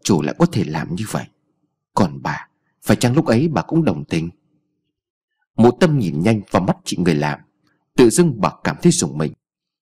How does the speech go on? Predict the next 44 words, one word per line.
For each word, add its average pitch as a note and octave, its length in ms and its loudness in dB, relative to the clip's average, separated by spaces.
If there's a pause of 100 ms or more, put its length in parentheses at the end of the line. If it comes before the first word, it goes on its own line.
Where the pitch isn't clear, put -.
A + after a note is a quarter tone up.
(200)
Có E3+ 100 4
lẽ G3+ 120 0 (120)
bởi - 100 0 (120)
câu D#3 100 2
hỏi E2+ 260 -6 (100)
đã D3 180 0
chạm - 200 -2
đúng A#2 320 0
tâm C3 240 0
can B2 200 -2
của E2 100 -4
mụ. C#2+ 300 -8 (880)
"Bà A2 140 0 (100)
chủ, F2 320 0
bà B2 100 0
có B2 140 -6
sao D#3+ 260 0
không? E3 220 0 (560)
Sắc - 240 2
mặt C3 200 0
của - 80 0
bà D2 120 -4
tái B2 220 -2
xanh D3+ 240 0
vậy, F2 260 -6 (400)
chắc F3+ 180 2
là G2 60 0
bị E2 140 -2
bệnh - 240 -2
rồi, - 320 -4
để F2 140 -2
em." C3 320 -2 (1600)
Đưa F3 140 8
tay F3+ 220 4
ra D3 160 0
hiệu F2+ 320 -2
cho - 100 0
không - 200 -4
có F3+ 160 4
việc - 160 -2
gì, C#2+ 300 -4 (440)
nhưng D#3+ 160 4
khi F#3+ 120 6
vừa F#2+ 220 0